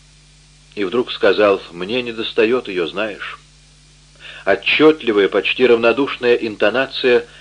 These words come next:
не выражала ничего. Она только констатировала факт. "Они не должны были так поступать", — прошептал Жак после минутного колебания.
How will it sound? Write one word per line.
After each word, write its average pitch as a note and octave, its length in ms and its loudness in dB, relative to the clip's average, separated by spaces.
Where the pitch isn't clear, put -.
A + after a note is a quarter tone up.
не G#2 160 -2
выражала A#2 500 4
ничего. A#2+ 640 -4
Она G#2 300 2
только A#2+ 340 -2
констатировала A2 800 -2
факт. - 460 -8
"Они G2+ 520 -6
не A2+ 100 -6
должны B2+ 460 2
были C3 180 0
так C3+ 260 0
поступать", — A#2+ 640 -2
прошептал - 560 -2
Жак F#2 300 0
после F2+ 300 -6
минутного F2 500 -4
колебания. D#2+ 720 -2